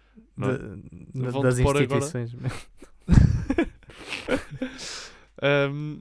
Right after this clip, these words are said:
Speaker 1: mas, mas sim, mas eu acho que é um momento eureka de todo o nosso podcast, é,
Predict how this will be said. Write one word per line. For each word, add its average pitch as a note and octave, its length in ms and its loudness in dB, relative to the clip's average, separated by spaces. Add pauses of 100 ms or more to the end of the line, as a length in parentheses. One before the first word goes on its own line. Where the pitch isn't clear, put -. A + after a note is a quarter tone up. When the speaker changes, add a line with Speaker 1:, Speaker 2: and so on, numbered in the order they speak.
(120)
Speaker 1:
mas, F3 320 -2
mas E3 320 -2
sim, G3 240 -4
mas C3+ 320 -2
eu A2 100 0
acho D3+ 200 2
que - 120 -6
é C#3+ 160 2
um C#3+ 60 2
momento C#3 720 -2
eureka B2 640 2
de A2 300 -8
todo B2 280 0
o B2 40 -2
nosso B2+ 240 0
podcast, D3 580 0
é, E3 180 2